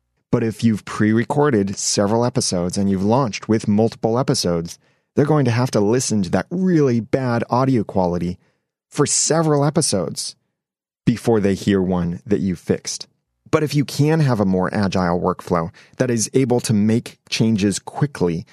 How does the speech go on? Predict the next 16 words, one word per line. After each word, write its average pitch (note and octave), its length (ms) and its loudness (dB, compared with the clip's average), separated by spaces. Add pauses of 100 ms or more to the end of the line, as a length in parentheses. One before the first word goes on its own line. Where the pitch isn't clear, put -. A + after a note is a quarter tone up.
(160)
as G2 240 0
necessary, A2 640 0 (600)
then C3 320 0
you C3+ 160 2
can C#3+ 240 0
make C3 240 0
those A#2+ 220 0
important G#2+ 360 -2
improvements G#2 520 0
before A#2 560 0
the A#2+ 100 2
next G2+ 560 -2
episode F#2+ 440 -2
of E2+ 120 -2
your F2 80 -4
podcast. F2+ 480 -2